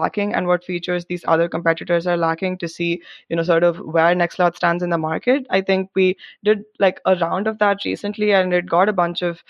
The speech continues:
discussion happening in the comments saying, you know, "Hey, like, uh, for example, you know, uh, Roundcube has this feature," or, you know, like, "Thunderbird has this feature." And some people are like, "Oh,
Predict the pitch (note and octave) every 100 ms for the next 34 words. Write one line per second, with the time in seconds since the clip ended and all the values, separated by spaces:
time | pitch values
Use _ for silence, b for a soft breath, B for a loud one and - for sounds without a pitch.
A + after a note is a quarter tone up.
0 | B B B2+ - E3+ E3 F3 E3+ E3 E3
1 | F3 E3 E3 E3 - D#3 E3 D#3+ - E3+
2 | D#3+ D#3+ D#3+ E3 D#3 D#3+ E3 B B B
3 | B3+ C4+ F#3 E3+ E3 D#3+ - - E3 E3
4 | E3 D#3+ D#3+ E3+ E3+ E3+ F3 F#3 G3+ G3
5 | G3+ G3 F#3+ F#3+ G#3+ - _ F3+ E3+ E3+
6 | E3 E3 - D#3+ E3 A3 A3+ F#3+ F#3 F3+
7 | E3+ E3 E3+ - E3+ D#3+ E3 E3+ F3+ -
8 | E3 E3 D#3+ E3 D#3+ E3 E3 E3 E3 F3+
9 | F#3+ E3+ D#3+ D#3 - F#3+ - D#3+ - D#3+
10 | F3+ B B B - E3 E3 E3 E3 F3
11 | G3 F#3+ F#3 F#3+ G#3 G#3+ C4